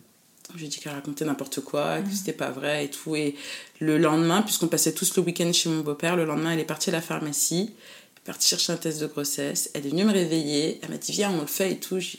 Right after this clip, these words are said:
Speaker 1: demandé de me laisser tranquille,
Speaker 2: <laughs>
Speaker 1: étant
Speaker 2: Ah, elle
Speaker 1: sûre
Speaker 2: était
Speaker 1: de
Speaker 2: sûre.
Speaker 1: moi,
Speaker 2: Elle était
Speaker 1: voilà.
Speaker 2: sûre.
Speaker 1: Elle m'a dit, « Mais vas-y, viens, viens, viens, viens, viens. » On est parti dans la salle de bain. Elle m'a traînée dans la salle de bain. J'ai fait pipi sur le, <laughs> sur le test et bingo, j'étais enceinte.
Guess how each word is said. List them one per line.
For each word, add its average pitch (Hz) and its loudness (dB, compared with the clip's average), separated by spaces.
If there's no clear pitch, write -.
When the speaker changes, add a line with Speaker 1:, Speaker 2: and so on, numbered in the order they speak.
Speaker 1:
demandé 151 -10
de 143 -6
me 143 2
laisser 143 6
tranquille, 170 4
Speaker 2:
<laughs> 277 -2
Speaker 1:
étant 190 6
Speaker 2:
Ah, 240 4
elle - 8
Speaker 1:
sûre 202 10
Speaker 2:
était 170 10
Speaker 1:
de 160 10
Speaker 2:
sûre. 170 10
Speaker 1:
moi, 170 10
Speaker 2:
Elle - 6
était - 4
Speaker 1:
voilà. 151 8
Speaker 2:
sûre. 226 8
Speaker 1:
Elle 190 6
m'a 185 4
dit, « 180 4
Mais 233 8
vas-y, 220 6
viens, 339 4
viens, 294 2
viens, 302 2
viens, 247 6
viens. » 196 4
On - 6
est 160 2
parti 175 2
dans 196 4
la 170 4
salle 170 2
de 156 0
bain. 143 -4
Elle 156 -2
m'a 143 0
traînée 233 6
dans 175 2
la 156 -2
salle 175 0
de 196 -2
bain. 165 -6
J'ai 226 10
fait 349 10
pipi 202 6
sur 208 6
le, 165 8
<laughs> 160 6
sur 160 2
le 143 2
test 202 4
et - 0
bingo, 196 4
j'étais 156 -4
enceinte. - -6